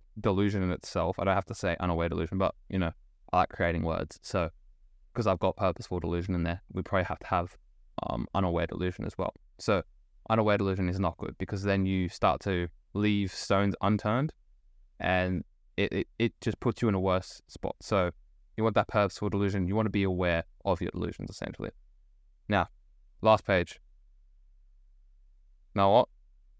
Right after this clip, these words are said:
No. It's all good. Um, that's it. That is chapter seven of Relentless, and we've only got those two chap-, wait, is it two chapters?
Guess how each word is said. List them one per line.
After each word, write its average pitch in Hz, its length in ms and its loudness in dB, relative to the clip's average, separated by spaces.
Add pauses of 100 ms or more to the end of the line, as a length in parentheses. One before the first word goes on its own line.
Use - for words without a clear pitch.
(120)
No. 113 280 2 (800)
It's - 220 -4
all 123 200 0
good. 127 280 0 (1400)
Um, 107 540 4 (1500)
that's 123 280 4
it. 147 180 0 (220)
That 120 240 0
is 113 340 -4 (960)
chapter 127 340 0
seven 131 460 0 (200)
of 110 120 2
Relentless, 113 560 2
and 110 120 2
we've 110 160 0
only 135 260 2
got 113 320 0
those 104 240 0
two 117 120 -4
chap-, - 260 -2 (1900)
wait, 95 180 4 (140)
is 104 100 0
it - 140 -2
two 143 160 0
chapters? - 520 -4